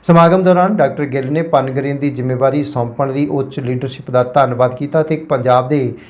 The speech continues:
ਖੁਰਾਕ ਅਤੇ ਅਨਾਜ ਸਪਲਾਈ ਪ੍ਰਣਾਲੀਆਂ ਨੂੰ ਮਜ਼ਬੂਤ ਕਰਨ ਲਈ ਆਪਣੀ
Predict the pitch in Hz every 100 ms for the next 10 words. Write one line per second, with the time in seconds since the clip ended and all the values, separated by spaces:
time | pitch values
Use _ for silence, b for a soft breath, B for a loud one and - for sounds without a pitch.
0 | B - 165 160 165 202 180 165 185 170
1 | 139 135 147 160 156 - 135 143 151 147
2 | 143 120 127 127 147 143 135 123 127 131
3 | 131 151 123 131 131 117 B B - 156
4 | 151 170 180